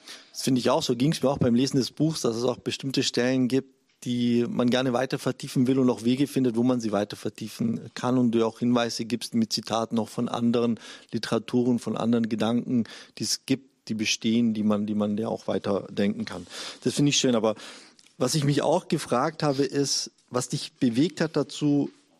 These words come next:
ein Buch über die weiße Dominanz, äh, und der Not-, des notwendigen Abschied zu schreiben. Ähm, du bist jetzt als weiße Frau nicht Betroffene von Rassismus oder nicht Betroffene von der weißen Dominanz, zumindest mal erstmal,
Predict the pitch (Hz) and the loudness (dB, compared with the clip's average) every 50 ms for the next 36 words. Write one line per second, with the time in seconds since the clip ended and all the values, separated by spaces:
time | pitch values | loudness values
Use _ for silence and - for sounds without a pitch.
0 | _ _ _ _ - 117 117 117 110 104 120 151 185 - - 160 147 135 131 123 | _ _ _ _ -2 0 2 2 0 2 2 0 0 0 0 -2 0 2 2 2
1 | 127 127 123 - 127 127 117 120 117 113 117 113 113 117 117 110 - - - 120 | 2 0 0 -2 -2 2 2 4 4 4 2 2 2 0 0 -2 -4 -8 -10 -10
2 | - - 120 120 120 117 113 117 - 135 123 117 107 - - - - 117 113 120 | -12 -12 -8 -6 -6 -6 -6 -6 -2 0 2 2 0 -2 -6 -2 0 2 2 4
3 | 131 156 160 - - 120 - - 135 165 175 147 143 120 117 110 104 110 - 98 | 2 2 0 0 -2 -2 0 2 2 2 2 2 2 2 2 2 0 0 0 -2
4 | 101 - - - 104 92 - - - 107 - - - 95 98 98 98 - 98 95 | -4 -4 -4 -4 -6 -8 -8 -8 -8 -6 -6 -6 -6 -4 -4 -4 -4 -6 -8 -10
5 | 98 - _ _ _ _ - 104 107 107 101 - - - - - - - - _ | -10 -14 _ _ _ _ -8 -8 -6 -6 -8 -10 -12 -20 -20 -20 -20 -20 -20 _
6 | - 123 117 135 135 - - 143 123 - 120 117 120 113 - - - _ _ _ | -10 -2 -2 -2 0 0 0 0 2 2 2 2 2 0 -4 -8 -10 _ _ _
7 | _ _ _ _ _ _ _ - - 107 110 127 143 - - 123 - - - 120 | _ _ _ _ _ _ _ -6 -2 0 2 2 0 0 -4 -4 -6 -4 -2 0
8 | 113 120 139 160 185 185 - - - - _ _ _ _ _ _ _ _ - 117 | 2 2 2 2 0 -2 -4 -10 -20 -20 _ _ _ _ _ _ _ _ -2 0
9 | 120 123 123 135 156 160 - - 151 - - - 127 147 147 - 151 139 135 127 | 2 4 4 4 2 0 0 -4 -4 -4 -2 -2 -2 0 0 0 0 0 0 -2
10 | - - 120 110 110 113 113 110 113 110 - - 160 160 - - 143 139 143 123 | -2 -2 -2 0 0 0 0 0 0 0 0 0 0 0 0 2 2 2 2 0
11 | 127 123 113 107 113 131 127 - - 127 - - 131 131 - - 127 123 113 - | 0 -2 0 0 0 -2 -2 -2 -4 -4 -2 0 -2 -2 0 0 0 0 0 0
12 | - 127 135 151 151 139 123 127 131 139 139 - 131 120 117 110 110 104 104 110 | 0 0 2 2 2 2 2 2 0 0 -2 -2 -2 0 0 2 2 2 2 0
13 | 143 185 185 - - - 117 113 110 - - 113 110 110 120 113 - - 107 107 | 0 -2 -4 -8 -6 -2 0 0 0 0 -2 -2 -2 -2 -2 -6 -6 -6 -6 -4
14 | - - 101 | -4 -6 -8